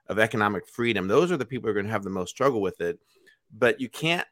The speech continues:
you can't hide some of the things that are happening within the urban communities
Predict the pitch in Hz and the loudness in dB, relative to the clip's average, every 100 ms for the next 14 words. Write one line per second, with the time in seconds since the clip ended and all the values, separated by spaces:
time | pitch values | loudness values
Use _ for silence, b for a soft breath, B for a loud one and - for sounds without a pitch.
0 | _ 127 - 180 175 - - 165 170 165 | _ -10 -6 -4 -4 -6 -6 -4 2 2
1 | 107 98 - 120 110 104 117 113 104 98 | 2 -4 -6 -6 -4 -4 -4 -4 -4 -6
2 | - 123 123 107 98 98 101 104 98 - | -4 -4 -4 -4 -6 -4 -2 -2 -2 2
3 | 110 107 98 - 95 107 107 95 90 - | 2 2 -4 -10 -6 -4 -2 -4 -4 -10